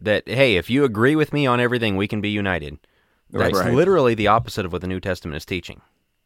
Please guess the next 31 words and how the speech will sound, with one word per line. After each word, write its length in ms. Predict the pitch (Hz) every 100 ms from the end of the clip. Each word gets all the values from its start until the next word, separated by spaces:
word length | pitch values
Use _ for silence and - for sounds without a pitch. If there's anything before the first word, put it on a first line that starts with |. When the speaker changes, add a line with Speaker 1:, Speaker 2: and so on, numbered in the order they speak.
| _ -
Speaker 2:
Right. 240 | - -
Speaker 3:
Well, 120 | 113 98
and 120 | 113
this, 180 | 120 -
this 200 | 120 113
ties 280 | 120 104 98
directly 320 | 98 95 90
back 260 | 90 87
to 80 | -
the 100 | 85
lack 260 | 82 87 87
of 60 |
authenticity 640 | 85 82 85 82 92 90 82
point 220 | 80 76
that 80 | 71
we 100 | 80
started 360 | - 101 92
with. 200 | 73 71 80
Rather 280 | 90 107
than 180 | 104 95
getting 280 | 87 92 90
into 160 | 87 85
these 200 | 90 -
spats 680 | - - - 82 87 - -
on 160 | 90 85
social 340 | 101 90 90
media, 460 | 90 95 87 82 - _ _ -
why 200 | 90 135
don't 160 | 190
you 140 | 131 113
have 420 | 110 127 113 101